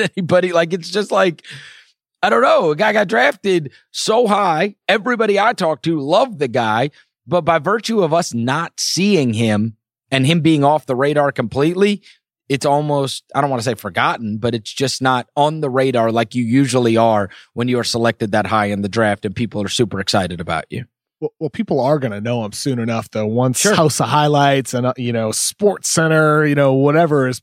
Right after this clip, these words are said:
Speaker 2: playing his pull-up threes, you know, on the break when they're, when they're playing replays of his,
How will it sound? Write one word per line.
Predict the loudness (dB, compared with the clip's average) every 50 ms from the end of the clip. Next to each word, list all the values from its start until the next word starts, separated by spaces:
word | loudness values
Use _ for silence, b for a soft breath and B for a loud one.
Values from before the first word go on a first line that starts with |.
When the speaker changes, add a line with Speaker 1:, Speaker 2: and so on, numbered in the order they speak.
| _ _
Speaker 2:
playing | -8 -2 0 0 2 2 0 -2 -2
his | -4 -2 -2 0 0 -2 -2 -4 -8 -10 _
pull-up | 0 2 2 4 4 2 2 0 -4
threes, | -8 -10 -4 -2 -2 0 0 0 0 0 -2 -2 -4 -6 -6 B B B B B B B
you | -2 0
know, | 2 2 2 2 2
on | 2 2 0 0
the | -2 -4
break | -2 0 2 2 4 4 2 0 0 -2
when | -4 -2 0
they're, | 2 2 2 2 0
when | -2 -4 -4 -4 -2
they're | 0 0 0 0
playing | -2 -2 -2 0 2 2 0 0 -2 -2
replays | 0 0 0 0 2 2 2 2 2 2 0
of | 0 -2 0 0
his, | 0 0 0 0 -2 -2 -4 -6